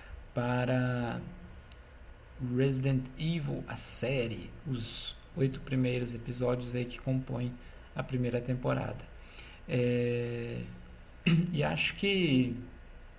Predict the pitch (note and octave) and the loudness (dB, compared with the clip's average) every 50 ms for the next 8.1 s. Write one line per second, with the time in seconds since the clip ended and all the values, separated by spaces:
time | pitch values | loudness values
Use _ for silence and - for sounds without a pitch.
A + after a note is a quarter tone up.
0 | - - - - - - - - - - F3+ G3 G#3+ G#3+ G3+ F#3 F3 - - - | -12 -12 -12 -12 -14 -14 -14 -10 0 2 4 4 4 4 2 2 0 -4 -4 0
1 | C#3+ B2+ B2+ C3 C#3 E3 G3+ A#3+ F#3+ D#3 B2 - - - - - D#3 C3+ C3+ C#3+ | 2 4 4 4 4 4 2 2 2 2 2 0 -2 -4 -6 -4 -2 -2 0 0
2 | C#3 C#3+ C#3 C3+ C#3 C3+ - - - - - - D3 C#3 C#3 C#3 C3+ C3 C#3 - | 0 0 0 -2 -4 -6 -6 -8 -10 -12 -8 -4 -2 0 0 0 0 -2 -4 -4
3 | - D3+ E3+ F3+ F3 - F3+ G#3 G3 F#3 D#3+ D3 - F3+ F#3+ G3 F3+ F3+ E3+ D#3 | -2 0 2 4 4 4 2 2 0 2 2 4 4 4 2 2 2 2 2 2
4 | D#3 D#3 D#3 D3+ D3+ C#3+ C3 C3+ D3 D#3+ D#3 E3+ F3 - F3+ F3 F3 F3 F3+ F3+ | 2 0 0 -2 -2 0 0 0 0 0 0 -2 0 2 2 2 2 2 0 0
5 | F3+ F3 F3+ F3+ - - - - - E3 D#3+ D#3+ E3 E3 E3 D#3+ D#3+ E3+ E3+ F3 | 0 0 0 0 -6 -8 -8 -6 0 2 4 4 6 4 4 4 2 4 4 4
6 | E3+ - - - F3+ F3 E3+ E3+ F3+ G#3+ A#3 C4 B3 A3+ - F3+ E3 C#3 C#3 C#3+ | 2 2 0 2 4 4 6 6 6 6 6 6 6 4 4 2 2 4 4 2
7 | C#3+ C#3+ - C#3 - - C3 B2+ A2+ - - B2 B2 C3 D3+ D#3+ D#3+ - - - | 2 2 -2 -4 -4 -4 -4 -4 -4 -2 0 2 2 4 2 2 0 -2 -4 -4
8 | - | -6